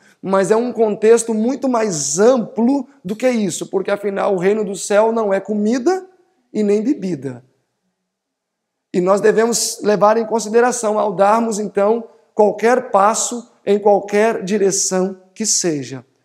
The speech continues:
Ló não levou nenhum desses elementos em consideração. E, na verdade, na segunda parte, que seria a escolha e os seus resultados, <clears throat> com mais tempo nós vamos avaliar somente a história de Ló.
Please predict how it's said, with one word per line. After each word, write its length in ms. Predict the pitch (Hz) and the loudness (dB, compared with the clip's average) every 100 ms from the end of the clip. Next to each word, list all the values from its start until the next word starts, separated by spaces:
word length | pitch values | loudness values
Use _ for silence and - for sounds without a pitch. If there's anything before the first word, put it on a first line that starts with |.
| _ _ _ - | _ _ _ -2
Ló 360 | 185 214 254 | 4 4 4
não 160 | 240 240 | 4 2
levou 400 | 226 196 220 220 | 2 4 2 2
nenhum 500 | 214 240 269 220 240 | 0 -2 0 -2 -2
desses 320 | 233 220 190 | -2 -2 0
elementos 520 | 214 202 196 214 196 | 0 0 -2 -4 -4
em 100 | 214 | -4
consideração. 880 | 208 214 196 208 226 - - 147 131 _ _ _ _ _ _ _ _ _ _ - | -4 -6 -4 -4 -4 -6 -6 -10 -14 _ _ _ _ _ _ _ _ _ _ -4
E, 80 | 175 | 0
na 80 | 180 | 2
verdade, 400 | 190 190 196 196 | 2 2 0 -2
na 80 | 208 | -6
segunda 340 | 202 190 190 | -4 -4 -4
parte, 640 | 190 185 220 226 - 110 - _ - | 0 0 2 0 -6 -14 -16 _ -16
que 80 | |
seria 480 | 151 170 175 175 - - - - - | -6 -2 0 -2 -4 -10 -10 -8 -6
a 80 | 170 | -6
escolha 340 | - 185 190 | -4 -2 -2
e 40 | |
os 80 | 190 | -2
seus 160 | 190 170 | -4 -4
resultados, 640 | 165 160 190 208 160 - - _ _ _ _ - | -6 -2 2 2 0 -8 -20 _ _ _ _ -6
<clears throat> 220 | 233 208 | -4 -2
com 120 | 196 | 0
mais 240 | 208 220 214 | 2 0 0
tempo 280 | 208 214 | -2 -2
nós 140 | 214 196 | -4 -2
vamos 240 | 214 208 | -2 -2
avaliar 400 | 202 208 202 196 | 0 2 2 -2
somente 380 | 190 190 202 214 | -2 -4 -2 -2
a 40 | |
história 460 | 220 - 185 196 208 | -2 -2 -2 0 -2
de 120 | 190 | -2
Ló. 340 | 208 170 156 | -2 0 -2